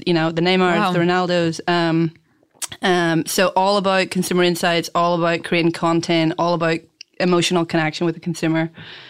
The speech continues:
Speaker 1: Um, getting people really excited about products and services and, and inspiring them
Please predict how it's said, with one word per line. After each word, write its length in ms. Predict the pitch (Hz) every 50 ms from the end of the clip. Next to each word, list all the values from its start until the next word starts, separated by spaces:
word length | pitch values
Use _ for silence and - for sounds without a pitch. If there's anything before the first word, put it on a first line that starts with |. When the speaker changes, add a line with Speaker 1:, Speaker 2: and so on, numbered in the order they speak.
| - - -
Speaker 1:
Um, 640 | 165 165 156 156 156 156 156 156 151 151 156 156 156
getting 260 | - - 185 170 165
people 300 | 165 190 165 170 170 160
really 180 | 156 156 160 151
excited 500 | 151 - - - 240 233 233 208 - - -
about 400 | 190 180 180 170 160 165 - -
products 380 | - 175 170 170 165 156 -
and 80 | 175 156
services 520 | - 170 165 156 165 - 165 165 160 151 151
and, 220 | 151 147 147 160 _ -
and 520 | 165 156 156 151 151 151 151 151 147 - - _ _ - - - _ _
inspiring 500 | - 175 165 - - 165 165 165 175 180
them 220 | 180 185 190 185